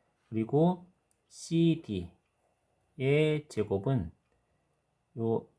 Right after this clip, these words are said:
에이비, 에이디의 제곱과 에이씨의 제곱의 합과 같죠. 요 씨디의 제곱은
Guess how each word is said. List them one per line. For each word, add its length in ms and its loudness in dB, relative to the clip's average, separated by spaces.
에이비, 1080 0
에이디의 1500 -2
제곱과 720 -4
에이씨의 840 -2
제곱의 400 -2
합과 240 -8
같죠. 480 -8
요 100 -10
씨디의 880 -6
제곱은 560 -8